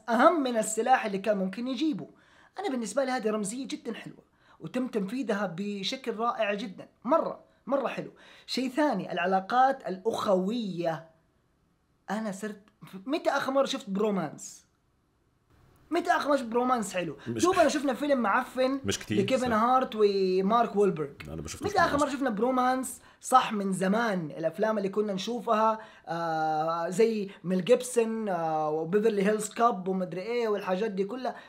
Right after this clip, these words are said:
Speaker 1: متى شفنا فيلم برومانس بالطريقة دي مؤخرًا؟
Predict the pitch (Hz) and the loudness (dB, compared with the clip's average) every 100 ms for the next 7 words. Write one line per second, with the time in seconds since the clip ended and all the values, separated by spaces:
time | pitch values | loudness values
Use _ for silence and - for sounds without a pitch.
0 | - 339 277 269 247 220 233 214 190 196 | -10 -6 -6 -6 -6 -6 -4 -4 -2 -4
1 | 208 208 190 190 196 202 175 190 190 - | -4 -6 -8 -8 -6 -4 -6 -6 -10 -14
2 | _ _ 170 208 - 165 139 | _ _ -6 -6 -6 -8 -10